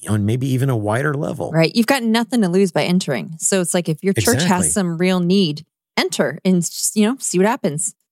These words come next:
Speaker 2: See what
Speaker 1: Gotta
Speaker 2: happens.
Speaker 1: be in it to win
Speaker 2: You
Speaker 1: it.
Speaker 2: gotta be in it, though. Yep.
Speaker 1: In it to win it. Um, hey, we've got a little something fun coming down the pike.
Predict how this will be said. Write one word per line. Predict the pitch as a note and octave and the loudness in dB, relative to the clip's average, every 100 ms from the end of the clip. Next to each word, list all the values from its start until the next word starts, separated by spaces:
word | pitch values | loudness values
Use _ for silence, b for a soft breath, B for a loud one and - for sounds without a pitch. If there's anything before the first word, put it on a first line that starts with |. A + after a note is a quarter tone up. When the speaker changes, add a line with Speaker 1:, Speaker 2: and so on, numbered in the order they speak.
| _ _ - | _ _ -6
Speaker 2:
See | - | 2
what | G2 | 4
Speaker 1:
Gotta | |
Speaker 2:
happens. | G2+ F2 | 4 2
Speaker 1:
be | F#2 | 0
in | F#2+ | 0
it | F#2 | -2
to | F#2+ | -2
win | F#2+ F#2+ | 2 2
Speaker 2:
You | |
Speaker 1:
it. | E3 | 2
Speaker 2:
gotta | E3 E3 | 2 2
be | F3 | 2
in | F3+ | 2
it, | - | 0
though. | D3+ | -2
Yep. | D3+ E3+ - | 0 -2 -2
Speaker 1:
In | - G2 | -2 -2
it | F#2 | 0
to | F#2 | -2
win | G2 | 0
it. | F#2 - B B B B - | -2 -8 B B B B -4
Um, | A2 G#2+ G#2 G2+ | -2 -2 -4 -6
hey, | - C3 | -4 -2
we've | B2+ E3 | -2 -2
got | - | -2
a | |
little | C3+ G#2 | -2 -2
something | - G2+ F#2+ | -4 -4 -4
fun | - G#2+ G2+ G#2 G2+ G#2+ _ G2+ | -4 -2 0 0 -2 -6 _ -16
coming | - A2+ A2 G#2 G2 | -4 -2 0 0 0
down | G2+ G2 F#2+ | 0 0 -2
the | F2 | -4
pike. | - G2+ B2+ - | -4 -2 -2 -6